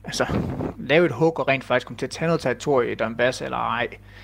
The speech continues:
Lige nu tyder det på, at det bliver meget, meget svært for russerne, men, men det er selvfølgelig svært at spå om.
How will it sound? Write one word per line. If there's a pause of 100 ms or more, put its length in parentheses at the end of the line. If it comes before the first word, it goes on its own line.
(200)
Lige
nu
tyder
det
på,
at
det
bliver
meget,
meget
svært
for
russerne,
men,
men
det
er
selvfølgelig
svært
at
spå
om.